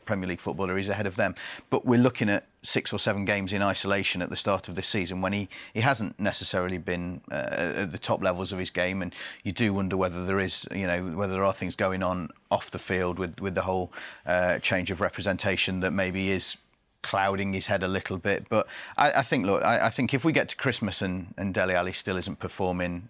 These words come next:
to the levels that we saw from him last season, then we can start to question him. But I, I just think it's very normal,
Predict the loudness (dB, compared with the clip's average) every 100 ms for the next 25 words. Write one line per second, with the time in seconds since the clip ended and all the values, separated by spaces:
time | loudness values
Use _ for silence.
0 | -14 -6 0 0 -2 -6 -4 -2 -2 -4
1 | -4 -4 -2 -2 -2 -4 -4 -4 -2 -4
2 | -10 -16 -10 -8 -4 -2 0 0 0 -2
3 | 0 0 -4 0 0 2 0 -2 -4 -6
4 | -6 -6 -6 -2 -2 0 -2 -2 -2 -6